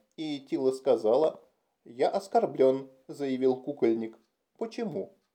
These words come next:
спросила Тила. Голова кукольника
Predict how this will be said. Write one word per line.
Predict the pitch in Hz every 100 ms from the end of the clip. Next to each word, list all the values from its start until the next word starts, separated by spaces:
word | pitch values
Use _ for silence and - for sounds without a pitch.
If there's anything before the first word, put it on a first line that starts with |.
| _
спросила | _ - 120 117 120 107
Тила. | 107 104 98 - _ _ _ _ _ _
Голова | 143 175 190
кукольника | 190 220 - 220 202 196 190